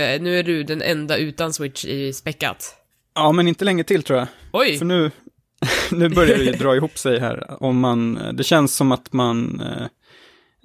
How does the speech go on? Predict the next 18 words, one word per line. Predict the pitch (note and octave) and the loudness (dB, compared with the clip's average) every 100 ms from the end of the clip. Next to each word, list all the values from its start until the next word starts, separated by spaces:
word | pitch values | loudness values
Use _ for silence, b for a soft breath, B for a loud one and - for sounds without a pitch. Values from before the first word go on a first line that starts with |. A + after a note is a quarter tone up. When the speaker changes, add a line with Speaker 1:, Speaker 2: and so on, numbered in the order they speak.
| - | -10
Speaker 2:
eh, | G2+ - | -8 -6
om | - C3+ | -2 0
man | C3+ | 2
sen | C#3+ C3+ | 2 0
ska | - B2+ B2 - - | 2 2 2 -4 -10
sammanfatta | - - C3+ A#2+ B2+ C#3 - - | -8 0 2 2 2 0 0 -2
spelåret | - - B2 A#2+ C3+ A#2+ A#2 - - - _ | -2 2 4 6 4 4 0 -4 -14 -14 _
och | C3+ B2 A#2+ - | 0 2 0 0
inte, | C3+ B2 - C3 B2 _ _ _ _ _ - | -2 -2 2 2 2 _ _ _ _ _ -8
eh, | G#2 D#2 B2 | -6 -6 -2
har | B2 | -2
spelat | - A#2+ G#2+ G#2 | 2 2 2 -2
vare | - A#2 | 0 0
sig | - A#2+ | 0 -2
Zelda | - A#2 A2+ A#2 A#2+ | 2 0 2 0 0
eller, | A#2+ A#2 A#2 - A#2+ - G#2+ | -2 -2 -2 -2 -4 -4 -4
eh, | A2 _ _ _ _ - | -8 _ _ _ _ 2
Mario | C#3+ B2 A#2 A#2 | 6 6 4 0